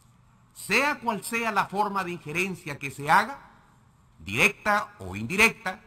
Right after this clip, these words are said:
mediática o a través de cualquier acto que pareciere inconexo, puede darse como una afectación a la soberanía y todo ello afecta el accionar del país.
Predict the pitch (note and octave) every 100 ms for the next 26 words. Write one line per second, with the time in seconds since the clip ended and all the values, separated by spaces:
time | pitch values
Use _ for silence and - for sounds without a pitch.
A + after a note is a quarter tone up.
0 | - _ _ - _ _ _ F#2+ D3 D#3+
1 | F#3+ A3 - A3+ A3 A3 - _ _ _
2 | - A#2 D3 F#3+ G#3 E4+ D4 - G#3 -
3 | G#3+ G#3 G#3+ - D#3+ D3+ - C3 E3+ G3
4 | F3+ F#3 F3+ D#3 - E3+ C#3+ A#2 B2 C3+
5 | E3 - G#3 - _ _ _ _ _ -
6 | D#3 A3 A3+ B3 A3+ - C3+ D3+ - -
7 | _ _ B2 B2+ D#3+ A#3 A#3+ A#3 A3 G3+
8 | - F#3 - A3 A#3 A3+ G#3 - G3 F#3
9 | F3+ G3+ A3+ A#3+ A3 - - _ _ C#3
10 | C3+ - G3+ G3+ G3+ A3 G3+ A#3 A3+ -
11 | - - B2+ - F3+ G3 - F#3 E3 D#3
12 | D3+ - C#3+ C3+ C#3+ C3+ C3+ - A2+ G2+
13 | D#2 -